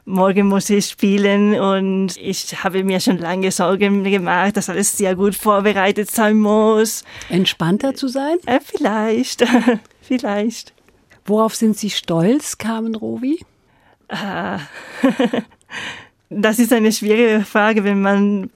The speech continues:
Speaker 1: sagen muss, „Ich bin stolz auf etwas, das ich gemacht habe.“ Hm. Na ja, vielleicht. Na ja, ich, wenn ich etwas sage, es ist nicht ganz gerecht, weil die Sachen, die,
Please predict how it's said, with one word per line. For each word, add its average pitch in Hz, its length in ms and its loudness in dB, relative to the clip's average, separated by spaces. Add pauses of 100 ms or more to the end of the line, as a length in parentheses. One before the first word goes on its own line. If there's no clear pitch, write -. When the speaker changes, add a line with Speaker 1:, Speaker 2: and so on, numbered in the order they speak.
(120)
Speaker 1:
sagen 202 460 0
muss, 202 480 -4 (500)
„Ich 202 160 -4
bin 202 160 2
stolz 190 560 0
auf 185 540 -2
etwas, 190 300 -4
das 196 200 -6
ich 202 200 -6
gemacht 190 640 -6
habe.“ 208 380 0 (720)
Hm. 180 280 0 (680)
Na 190 100 -12
ja, 175 120 -12
vielleicht. 185 800 -4 (300)
Na 196 80 0
ja, 180 240 -4
ich, - 240 -8 (960)
wenn 233 180 2
ich 254 180 2
etwas 285 380 -2
sage, 254 460 0
es 214 220 -4
ist 226 180 -2
nicht 226 360 0
ganz 214 400 0
gerecht, 208 640 -4 (520)
weil 202 800 2
die 202 520 -2
Sachen, 226 560 0
die, 214 520 0